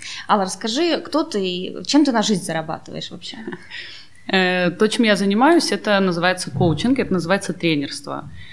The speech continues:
Speaker 2: Э, так сложилось как-то, что большинство друзей меня начали называть коуч по счастью или тренер по счастью, хотя я предпочитаю всё-таки так сама себя не называть. То есть я провожу тренинги, э, я провожу разные мастер-классы, и, собственно, это и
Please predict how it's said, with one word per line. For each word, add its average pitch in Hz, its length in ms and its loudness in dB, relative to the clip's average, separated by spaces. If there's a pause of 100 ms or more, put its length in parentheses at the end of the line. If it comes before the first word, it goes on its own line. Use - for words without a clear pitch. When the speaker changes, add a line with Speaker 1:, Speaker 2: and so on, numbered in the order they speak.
(300)
Speaker 2:
Э, 160 300 -2
так 214 180 2
сложилось 269 480 0
как-то, 185 300 0
что 170 160 -2
большинство 175 460 -2
друзей 202 320 4
меня 180 180 10
начали 180 340 4
называть 175 460 2
коуч - 380 -2
по - 120 -6
счастью 277 680 2 (340)
или 202 160 6
тренер 208 400 4
по 175 80 -2
счастью, 208 400 -2
хотя 175 220 0
я 185 140 2
предпочитаю 180 600 -2
всё-таки 175 340 -6
так 165 220 -4
сама 160 180 0
себя 156 240 -6
не 147 120 -2
называть. 127 400 -6 (380)
То - 60 -6
есть - 120 -4
я 233 80 6
провожу 196 360 2
тренинги, 269 680 4 (460)
э, 190 240 0
я 185 160 2
провожу 185 300 -2
разные 175 280 2
мастер-классы, 180 920 0
и, 156 40 -2
собственно, 185 440 -4
это 180 140 -4
и 165 60 2